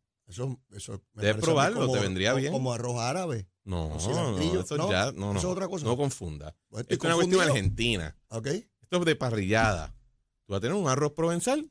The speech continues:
Speaker 2: con unas mollejas.
Speaker 1: ¿Y que cuán, cuán distinto es el arroz provenzal al arroz ese que yo como toda mi vida?
Speaker 2: Bueno, que sabe diferente por las especies que se les pone, pero es arroz blanco, no es el jasmine rice árabe.
Speaker 1: Oh,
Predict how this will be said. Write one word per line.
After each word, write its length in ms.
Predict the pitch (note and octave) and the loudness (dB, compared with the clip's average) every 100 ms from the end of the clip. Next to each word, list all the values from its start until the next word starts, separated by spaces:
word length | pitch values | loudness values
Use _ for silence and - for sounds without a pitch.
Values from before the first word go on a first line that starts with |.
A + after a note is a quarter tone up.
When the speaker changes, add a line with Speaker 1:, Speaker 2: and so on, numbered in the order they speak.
| _ | _
Speaker 2:
con 140 | G#2 G#2+ | 0 2
unas 120 | F3+ | 4
mollejas. 520 | C4 C4 G#3 G3 G3+ _ F3 - - B3 C4 A#3 F#3+ _ - | 2 4 2 2 -2 _ -20 -20 -20 -20 -18 -20 -20 _ -4
Speaker 1:
¿Y 140 | D3+ D3 | -4 -2
que 220 | D#3+ D3+ | -6 -8
cuán, 440 | - D#3 D#3+ F3 | -6 -4 -4 -4
cuán 300 | D#3+ D3+ D#3+ E3 | -6 -4 -4 -4
distinto 520 | F3+ - F#3+ G3 F#3+ | -8 -8 -8 -4 -2
es 40 | |
el 60 | F#3 | -2
arroz 200 | F3 F3 | -2 -6
provenzal 480 | F#3 F3+ E3+ F#3 F#3 | -6 -6 -4 -4 -4
al 120 | F3 | -4
arroz 380 | E3 D#3+ F#3 F3+ | -4 -4 -2 -2
ese 160 | F#3+ | -2
que 60 | E3+ | -2
yo 140 | E3+ | -2
como 200 | F#3 F#3+ F#3 | -2 -6 -4
toda 120 | F#3 | -2
mi 80 | F3+ | 0
vida? 300 | F#3 C#4 - | -2 -2 -4
Speaker 2:
Bueno, 260 | E2 F2+ | -2 -4
que 140 | G2+ G3+ | -4 -2
sabe 260 | G2+ F#2+ | 0 2
diferente 500 | F#2 F#2+ G2+ A2+ E3 A3 | 2 0 -2 -4 -4 -4
por 100 | E3 | 0
las 140 | A2+ | 0
especies 400 | F#2 F2 - D#2 | -2 -8 -12 -14
que 40 | |
se 120 | - A#2+ | -12 -10
les 100 | E3 | -10
pone, 400 | - D#3+ D#3 E3 | -8 -4 -4 -4
pero 160 | D#3+ | -6
es 60 | G#2 | -2
arroz 200 | D3+ D3+ | 0 0
blanco, 420 | D3+ A#2+ - G2+ | 0 -2 -2 -4
no 120 | G2+ G2+ | 0 0
es 180 | A2+ | 0
el 160 | B2+ A#2+ | -2 -2
jasmine 480 | A#2 A2+ - A#2+ G#2 | 0 0 0 -2 0
rice 320 | G2 G2+ G2+ - | 2 0 -2 -6
árabe. 380 | F#2 F2+ E2+ D#2+ | -2 0 -2 -2
Speaker 1:
Oh, 720 | B2+ E3 F3+ E3+ D#3+ C3+ G2+ | -4 -4 -6 -6 -6 -8 -12